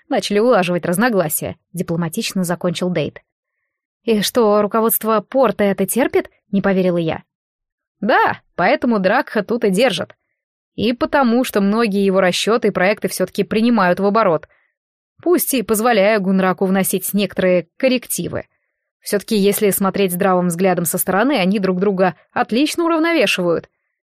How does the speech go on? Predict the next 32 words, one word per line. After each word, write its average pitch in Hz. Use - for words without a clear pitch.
Да 302
и 247
вообще, 190
в 180
любом 214
рабочем 302
коллективе 233
должен 202
быть 190
плохой 226
начальник, 190
которого 170
можно 170
не 170
любить 180
и 302
валить 208
на 202
него 185
все 185
шишки. 170
Вот 277
Дракх 202
для 202
рабочих 180
порта 233
таковым 185
и 190
является. 175
Самым 359
любимым 294
делом 240